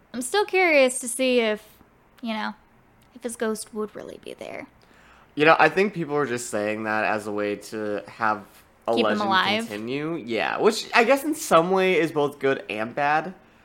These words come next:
Speaker 1: Well, it's really become a ghost story, really. No different than,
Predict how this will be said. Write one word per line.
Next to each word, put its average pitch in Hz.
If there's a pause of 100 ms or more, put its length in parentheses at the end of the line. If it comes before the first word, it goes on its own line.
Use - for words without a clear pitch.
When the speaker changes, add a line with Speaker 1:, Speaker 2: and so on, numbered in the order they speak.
(220)
Speaker 1:
Well, 320
it's 302
really 349
become 269 (720)
a 254
ghost 220
story, 151
really. 110 (520)
No 254
different 269
than, 214